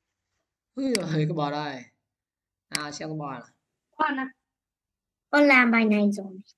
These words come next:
Speaker 1: À, làm rồi à? Nào, bài này làm như nào? Nào, xin mời. Nào, Minh Châu làm bài này làm như nào?
Speaker 2: Con thưa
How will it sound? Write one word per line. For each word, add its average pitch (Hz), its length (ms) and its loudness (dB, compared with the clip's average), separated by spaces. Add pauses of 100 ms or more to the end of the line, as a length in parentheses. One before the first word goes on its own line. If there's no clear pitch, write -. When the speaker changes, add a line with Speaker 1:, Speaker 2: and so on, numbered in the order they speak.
(220)
Speaker 1:
À, 202 280 -4
làm 190 180 -2
rồi 160 140 0
à? 127 220 -10 (180)
Nào, 160 160 -8
bài 160 140 -4
này 165 80 -4
làm 165 160 -4
như 190 100 -6
nào? 156 180 -6 (3250)
Nào, 147 180 -4
xin 160 240 -6
mời. 131 180 -6 (1800)
Nào, 160 180 -4
Minh 185 260 -2
Châu 185 240 0
làm 147 160 -4
bài 139 100 -6
này 135 140 -8
làm 135 180 -8
như 143 80 -8
nào? 135 120 -12 (3500)
Speaker 2:
Con 320 160 10
thưa 349 120 12